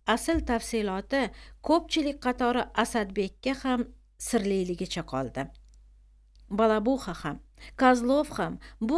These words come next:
qasosning tafsilotini unga ma'lum qilishni lozim ko'rmadilar.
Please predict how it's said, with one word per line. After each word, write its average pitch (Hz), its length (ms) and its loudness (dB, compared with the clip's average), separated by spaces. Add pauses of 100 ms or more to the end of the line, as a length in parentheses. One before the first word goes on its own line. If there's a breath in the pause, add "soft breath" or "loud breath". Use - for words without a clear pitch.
qasosning 269 600 2
tafsilotini 233 840 2 (100)
unga 214 340 2
ma'lum 202 460 0
qilishni 311 540 0
lozim 196 420 0
ko'rmadilar. 139 680 -4